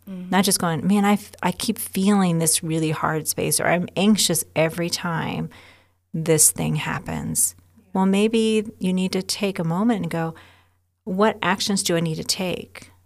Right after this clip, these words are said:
Speaker 2: to take responsibility, one, for those feelings, maybe an attitude, a belief, whatever that is, behavior, and then work through that?"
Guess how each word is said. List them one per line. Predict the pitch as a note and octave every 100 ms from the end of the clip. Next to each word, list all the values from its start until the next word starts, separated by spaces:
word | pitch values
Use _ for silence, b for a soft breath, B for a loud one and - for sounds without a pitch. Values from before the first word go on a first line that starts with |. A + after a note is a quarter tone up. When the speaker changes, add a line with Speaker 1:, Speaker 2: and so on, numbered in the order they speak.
| -
Speaker 2:
to | E3+
take | E3+ -
responsibility, | D#3 - E3 D#3+ D#3 E3 F#3+ G#3 F3 E3
one, | E3 G#3+
for | G#3+ E3+
those | D#3+ -
feelings, | - F3+ E3 E3+ E3+ E3+ E3+ - B B B
maybe | - A#2 B2
an | -
attitude, | D#3+ E3 E3 F3 D#3+
a |
belief, | E3+ D#3 F3 F3
whatever | E3+ F3
that | E3 F3+
is, | G#3+ G3+ - B B B -
behavior, | E3+ F3+ G#3 F#3 E3 D#3+ F#3+ - b b b b _ -
and | F#3 G3 G#3
then | G#3 F3
work | F3 -
through | - F#3+ F#3
that?" | - - -